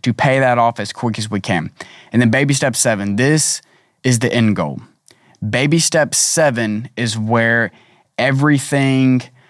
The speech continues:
that you, we've worked so hard for, baby step seven is where we get to build wealth and give generously.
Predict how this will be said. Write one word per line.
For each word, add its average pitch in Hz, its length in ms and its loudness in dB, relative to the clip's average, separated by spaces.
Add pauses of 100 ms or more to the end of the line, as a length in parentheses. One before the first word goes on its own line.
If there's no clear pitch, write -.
(640)
that 117 200 -2
you, 117 160 -2
we've 123 280 2
worked 135 320 0
so 180 360 0
hard 156 360 2
for, 120 380 -2 (240)
baby 131 240 0
step 131 220 -2
seven 123 340 0
is 113 140 -6
where 123 180 2
we 117 140 0
get 110 200 -2
to 117 140 0
build 151 680 0
wealth 120 500 0 (320)
and 113 260 0
give 120 340 2
generously. 98 680 -2